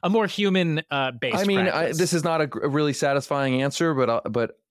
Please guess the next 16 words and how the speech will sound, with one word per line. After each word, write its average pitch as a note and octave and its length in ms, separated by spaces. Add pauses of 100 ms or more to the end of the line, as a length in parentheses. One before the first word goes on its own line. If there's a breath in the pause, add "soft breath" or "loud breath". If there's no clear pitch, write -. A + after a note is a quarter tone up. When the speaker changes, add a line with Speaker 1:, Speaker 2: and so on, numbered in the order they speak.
(100)
Speaker 2:
I, A#2 180
I A#2+ 160
feel D3 260
like C3 220
I A#2 220
organi-, A2+ 680
I've G#2 180
organized A2 580
so G#2+ 200
much G#2 240
of G2 80
my G2 140
work F#2+ 340
life G2+ 260
around F2 400
that, G#2+ 220